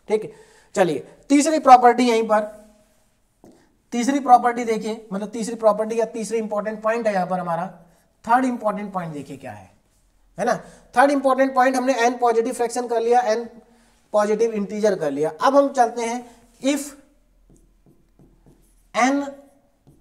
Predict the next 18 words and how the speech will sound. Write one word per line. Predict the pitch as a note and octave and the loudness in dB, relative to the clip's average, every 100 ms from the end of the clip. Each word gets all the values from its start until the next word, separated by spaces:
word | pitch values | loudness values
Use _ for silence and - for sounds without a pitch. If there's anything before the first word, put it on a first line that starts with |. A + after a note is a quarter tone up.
| _ _ _ _ - _ _ - | _ _ _ _ -20 _ _ -6
is | A3 B3+ B3 | -2 -2 -4
a | C4+ A#3 G3+ G#3+ - - - _ _ _ _ _ D3+ E3 | -2 0 2 -2 -12 -20 -20 _ _ _ _ _ -12 -6
negative | G3 G#3+ A3+ A#3 B3 A3+ - - - - _ _ _ _ - _ _ _ _ _ | -4 -2 0 0 -2 -4 -6 -16 -20 -20 _ _ _ _ -20 _ _ _ _ _
fraction, | - G#3+ F#3+ - F#3 - - _ _ _ _ - | -4 -4 -4 -8 -10 -12 -20 _ _ _ _ -8
अगर | A#3 D4+ D4 A3 | -2 -2 -4 -4
n | C4+ D4 | -4 -2
negative | B3+ A3+ A#3+ G#3+ C#4+ | -2 -2 -4 -4 -6
fraction | - A#3+ A#3 C#4 | -4 -6 -4 -4
हुआ | B3 A#3+ B3 | -2 -2 -2
तब | B3+ B3 | -4 -8
क्या | A#3 G3+ | -4 -4
करेंगे, | D#3 B2 A#2 G#2+ _ _ _ _ _ - | -6 -12 -14 -18 _ _ _ _ _ -10
है | A3+ | -6
ना। | A#3+ - - - | -6 -8 -20 -4
अब | C#4 C4+ | -2 0
जरा | C#4 C#4 | 4 4
ध्यान | A#3+ A3 | 6 4
देना, | F#3+ D3+ | 2 -2